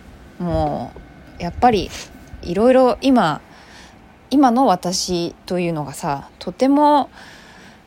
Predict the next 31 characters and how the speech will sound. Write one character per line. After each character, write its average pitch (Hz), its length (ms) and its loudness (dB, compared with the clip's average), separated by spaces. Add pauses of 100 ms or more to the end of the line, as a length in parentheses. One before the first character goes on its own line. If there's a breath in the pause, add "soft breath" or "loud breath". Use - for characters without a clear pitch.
う 208 40 -8
ー 208 40 -4
ん、 208 420 -2
な 208 160 0
ん 202 80 -4
て 165 120 -10
い 156 80 -6
う 160 60 -6
の 147 80 -8
か 156 160 -10
な。 180 480 -4 (1120 loud breath)
う - 20 -18
ー 185 440 -4
ん 180 60 -10 (360)
と、 180 380 -4 (480 loud breath)
な 196 180 -8
ん 208 60 -8
と 190 100 -10
言 170 320 -12
葉 180 120 -10
に 170 100 -8
す - 160 -12
れ 170 120 -10
ば 165 120 -12
よ 165 160 -8
い 156 80 -12
か。 - 260 -12 (720 loud breath)
う 202 40 -14
ー 170 500 -10
ん 170 140 -12 (100)
と、 165 760 -8